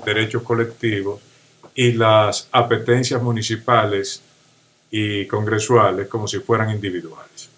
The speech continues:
Y eso es un error. Eso es una estupidez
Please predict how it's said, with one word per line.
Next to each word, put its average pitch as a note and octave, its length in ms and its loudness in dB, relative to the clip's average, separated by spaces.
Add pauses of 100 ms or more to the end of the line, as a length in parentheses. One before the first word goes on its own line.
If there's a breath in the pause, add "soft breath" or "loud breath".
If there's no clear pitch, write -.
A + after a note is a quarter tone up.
(220)
Y G2 60 -14
eso F#2 200 -12
es - 100 -20
un G2+ 100 -8
error. A#2 380 -4 (880)
Eso G#2 220 -10
es - 120 -10
una A#2 340 -2
estupidez G2+ 720 -6